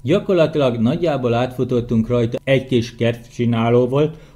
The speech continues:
hogyha valakinek olyan igénye van gnome felületen,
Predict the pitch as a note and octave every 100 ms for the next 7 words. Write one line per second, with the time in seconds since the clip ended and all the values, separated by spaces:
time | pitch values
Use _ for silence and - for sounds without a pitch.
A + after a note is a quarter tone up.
0 | - D3 C#3+ C#3+ D3 F#3+ E3+ D3+ B2 A#2+
1 | A#2+ C#3+ B2+ A#2 A#2+ A2+ A2+ G#2 A2 G2
2 | - - C3 D3+ D3 G#2+ - A2+ B2 A#2+
3 | A2 A2 G2+